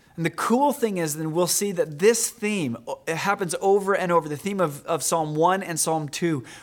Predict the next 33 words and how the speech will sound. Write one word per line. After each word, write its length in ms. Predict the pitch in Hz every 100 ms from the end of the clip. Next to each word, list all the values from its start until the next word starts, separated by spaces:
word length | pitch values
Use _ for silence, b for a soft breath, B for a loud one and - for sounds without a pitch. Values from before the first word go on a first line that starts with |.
| -
work 260 | 196 196 -
as 180 | 175
these 220 | 147 156 160
overarching 720 | 202 214 269 - 208 208 208 175
themes 360 | - 196 175
that 140 | 156 175
we'll 140 | 180
see 260 | - 190 160
throughout 800 | - 165 160 165 180 156 143 - B B
the 120 | 175 165
entire 640 | 151 - 165 170 135 120 B _
book 320 | 156 156 147 - b
of 120 | 139 131
Psalms 500 | - 135 123 113 - B
and 140 | - 135
into 680 | 165 160 151 147 - - 143
the 80 | 131
rest 340 | 113 117 - b -
of 140 | 127
the 60 | 127
New 120 | 120
Testament. 520 | - 107 - 123 - _ _ B B -
Let's 220 | 131 -
pray 360 | - 110 113 - -
together. 460 | - 85 95 113 - _ _ _ _ _ _ _ _ _ _ _ _ _ _ _ _ _
Heavenly 320 | 151 151 151
Father, 280 | 147 151 151
I'm 120 | 143
so 240 | - 170
thankful 500 | 156 160 156 151 -
for 420 | - - 151 131 123
your 260 | 131 147
message. 640 | 143 143 139 113 - -